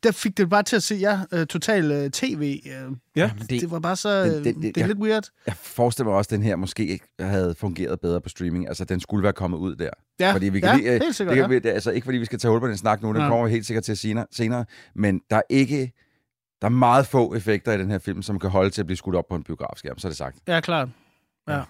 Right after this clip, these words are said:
Speaker 2: Ja, fordi I, I så den i biffen. Jeg
Speaker 3: Ja.
Speaker 2: sprang den
Speaker 4: Ja.
Speaker 2: visning over. Det var
Speaker 1: Mm.
Speaker 2: ikke noget
Speaker 4: Sjovt
Speaker 2: for
Speaker 4: nok.
Speaker 2: mig.
Speaker 1: Mm.
Speaker 2: Øh, og I har set det være meget stort. Jeg har kun set det, øh, hjemme i stuen.
Speaker 3: Ja, og vi skal snakke rigtig meget om, hvordan det var at se. Jeg synes stadig, det, det er slemt. Jeg har på fornemmelsen, at Troels ikke synes, det var lige så slemt ved gensyn
Speaker 4: Det,
Speaker 3: på en,
Speaker 4: det
Speaker 3: på en mindre skærm.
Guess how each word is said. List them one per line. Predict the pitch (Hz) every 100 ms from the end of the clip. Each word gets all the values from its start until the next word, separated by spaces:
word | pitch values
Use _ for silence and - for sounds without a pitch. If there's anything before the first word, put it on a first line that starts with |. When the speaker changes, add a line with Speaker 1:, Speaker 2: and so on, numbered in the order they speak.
| _ _
Speaker 2:
Ja, | 139
fordi | 123 139 156 170
I, | 185
I | 185
så | 190 175
den | 160
i |
biffen. | 143 160 160 175
Jeg | 147
Speaker 3:
Ja. | 117
Speaker 2:
sprang | 139 131
den | 131 120
Speaker 4:
Ja. | 120
Speaker 2:
visning | 92 120
over. | 110 113
Det | 120
var | 117
Speaker 1:
Mm. | 117
Speaker 2:
ikke | 127
noget | 127
Speaker 4:
Sjovt | 123
Speaker 2:
for | 113
Speaker 4:
nok. | 107 113 127 147
Speaker 2:
mig. | 156 151 -
Speaker 1:
Mm. |
Speaker 2:
Øh, | 143 135 131 127 127 - _
og | 147 147
I | 160
har | 160
set | 147 180 -
det | 147 120 -
være | 135 123
meget | 120 123 135
stort. | 143 127
Jeg | 143
har |
kun | 143 139
set | 151 131
det, | 127 120 -
øh, | 127 123
hjemme | 123 127
i |
stuen. | - 131 135
Speaker 3:
Ja, | 156 -
og | 151
vi | 156
skal | -
snakke | 143 165 190
rigtig | 185 175 180
meget | 170
om, | 156
hvordan | 147 160 165
det | 147
var | 143
at |
se. | - 165
Jeg | 165
synes | 156 190
stadig, | 185 190
det, | 190 160 143
det | 165
er |
slemt. | 156 175 165
Jeg | 151
har | 196
på | 202
fornemmelsen, | 165 185 160
at | 170
Troels | - 165 170 170
ikke | 143
synes, | 143 147
det |
var | 156
lige | 160
så | 156
slemt | 156 170 147
ved | 143
gensyn | 143 147 - 151
Speaker 4:
Det, | 117
Speaker 3:
på | 143
en, |
Speaker 4:
det | 117
Speaker 3:
på | 143
en | 135
mindre | 139 151 139
skærm. | - 131